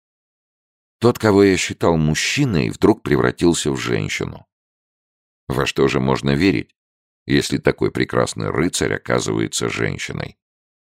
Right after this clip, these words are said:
У меня и поныне вид женщины, переодетой в мужское платье, вызывает глубокое, необъяснимое отвращение.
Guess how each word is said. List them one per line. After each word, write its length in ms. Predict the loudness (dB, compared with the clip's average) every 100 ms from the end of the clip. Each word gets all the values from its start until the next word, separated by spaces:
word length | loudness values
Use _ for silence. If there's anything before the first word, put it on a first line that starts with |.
| _ _ _ _ _ _
У 80 | -8
меня 280 | -2 0 0
и 40 |
поныне 500 | 0 0 2 0 -2
вид 240 | -2 -4 -4
женщины, 560 | -2 -2 -2 -6 -8
переодетой 680 | -8 -4 -4 -2 -4 -4 -6
в 80 | -4
мужское 480 | -4 -4 -4 -4 -2
платье, 420 | 2 0 0 -6
вызывает 520 | -4 -4 0 0 0
глубокое, 800 | -2 -4 -2 2 0 0 -4 -2
необъяснимое 1120 | -2 -2 -2 -6 -8 -6 -4 -4 -4 -4 -6
отвращение. 920 | -6 -4 -4 -4 -6 -6 -8 -12